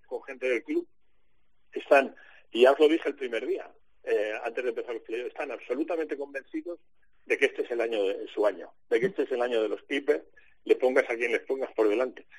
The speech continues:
Bueno, todo lo que hemos tenido de pesimismo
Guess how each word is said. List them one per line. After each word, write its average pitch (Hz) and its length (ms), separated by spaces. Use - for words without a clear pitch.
Bueno, 135 240
todo 135 220
lo 131 160
que 127 360
hemos 135 280
tenido 127 560
de 104 200
pesimismo 113 760